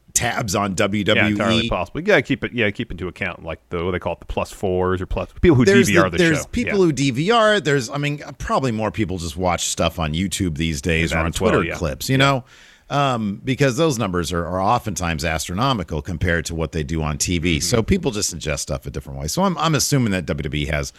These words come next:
Speaker 1: plenty more than the one point seven or two million that watch SmackDown or Raw.
Speaker 2: Mm-hmm, mm-hmm.
Speaker 1: Um, if I'm, if I'm in the crew that's watching on T V,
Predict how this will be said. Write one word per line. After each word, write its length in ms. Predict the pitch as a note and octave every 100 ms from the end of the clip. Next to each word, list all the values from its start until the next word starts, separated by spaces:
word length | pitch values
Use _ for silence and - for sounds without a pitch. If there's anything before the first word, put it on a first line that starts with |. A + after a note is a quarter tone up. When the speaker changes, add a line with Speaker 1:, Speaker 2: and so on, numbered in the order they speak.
| - - -
Speaker 1:
plenty 320 | C#3 E3 E3
more 240 | B2 B2+
than 160 | A#2 A2+
the 140 | F#2+
one 560 | E2+ F#2+ G#2 F#2+ A2+ A2+
point 260 | G#2 G#2 E2+
seven 300 | G#2 F#2+ F#2
or 80 |
two 180 | E2 G#2+
million 240 | E2+ E2 D#2
that 80 |
watch 180 | D2 D2
SmackDown 380 | D#2 C#2+ D2 C2+
or 40 | B1+
Raw. 100 | D2+
Speaker 2:
Mm-hmm, 460 | F#2+ F2 - -
mm-hmm. 100 | F#2 E2+ _ _ _ C#3+
Speaker 1:
Um, 480 | D3 B2 G#2 E2+ - _ _ _ _ _
if 200 | D3+ -
I'm, 400 | G#3+ D4 C#4+ G3+ -
if 220 | D#3+ -
I'm 240 | A3 B3
in 100 | F#3+
the 140 | D3 C3
crew 200 | D3 C3+
that's 180 | A2+ A#2+
watching 340 | A#2 A2+ G#2+
on 160 | F#2+ F2
T 240 | A2 F2+
V, 520 | F#2 C#3+ D#2+ B1 D2